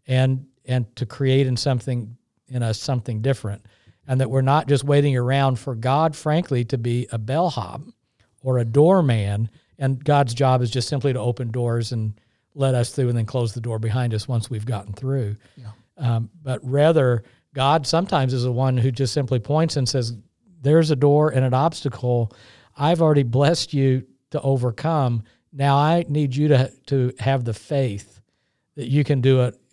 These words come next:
Speaker 1: with all, all that I've already given you to accomplish this task." So that's what it sounds like to me.
Speaker 2: Yeah.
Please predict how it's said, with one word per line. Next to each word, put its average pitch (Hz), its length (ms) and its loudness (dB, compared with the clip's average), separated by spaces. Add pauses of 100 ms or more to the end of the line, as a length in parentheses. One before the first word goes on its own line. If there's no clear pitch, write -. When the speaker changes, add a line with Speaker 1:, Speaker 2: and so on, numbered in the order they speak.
Speaker 1:
with 131 220 -4
all, 131 200 2 (360)
all 139 240 -2
that 135 140 -2
I've 123 240 -2
already 123 420 -2
given 123 460 -4
you 110 160 -6 (460)
to 135 120 -6
accomplish 113 520 -6
this 101 180 -10
task." 104 460 -8
So 135 160 -4
that's 180 200 2
what 175 120 2
it 113 60 -6
sounds 127 280 -4
like 117 200 -8
to 117 80 -14
me. 113 100 -6
Speaker 2:
Yeah. 139 120 -2